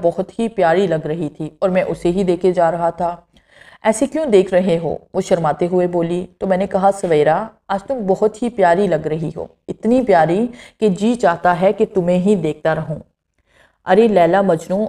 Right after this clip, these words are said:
اب گاڑی میں بیٹھو، باقی باتیں گاڑی میں کر لینا۔ مدثر نے کہا تو ہم دونوں ہنس دیے اور سویرا نے ایک لاکٹ اپنے پرس سے نکالا اور بولی، "فیصل، میرے قریب آؤ، میں تمہیں یہ لاکٹ پہنا دوں،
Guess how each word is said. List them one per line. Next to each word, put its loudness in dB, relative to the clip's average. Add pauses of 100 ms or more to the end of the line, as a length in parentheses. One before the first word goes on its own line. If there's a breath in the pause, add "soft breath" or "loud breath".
اب -2
گاڑی 4
میں 2
بیٹھو، 2
باقی 0
باتیں 2
گاڑی 2
میں -2
کر -2
لینا۔ -6 (160)
مدثر 0
نے 0
کہا 2
تو -6
ہم -2
دونوں 0 (100)
ہنس -6
دیے -2 (300 loud breath)
اور 2
سویرا 6
نے 2
ایک -4
لاکٹ -2 (100)
اپنے -2
پرس 2
سے -2
نکالا 2
اور 0
بولی، -2 (340 soft breath)
"فیصل، 4
میرے 2
قریب -2
آؤ، -2 (320)
میں 2
تمہیں 0
یہ 2
لاکٹ 0
پہنا -2
دوں، -8